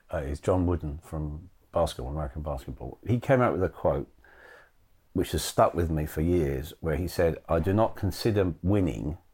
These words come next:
the only goal in life." How do you react to a statement like that? 'Cause the way you're talking, maybe it is.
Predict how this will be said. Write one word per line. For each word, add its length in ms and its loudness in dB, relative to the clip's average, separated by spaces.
the 120 2
only 300 2
goal 360 0
in 200 -4
life." 480 -6
How 100 0
do 100 2
you 80 2
react 320 0
to 80 -6
a 60 -4
statement 440 -4
like 240 -10
that? 240 -10
'Cause 140 0
the 60 2
way 180 4
you're 120 4
talking, 540 -2
maybe 340 2
it 320 2
is. 140 -14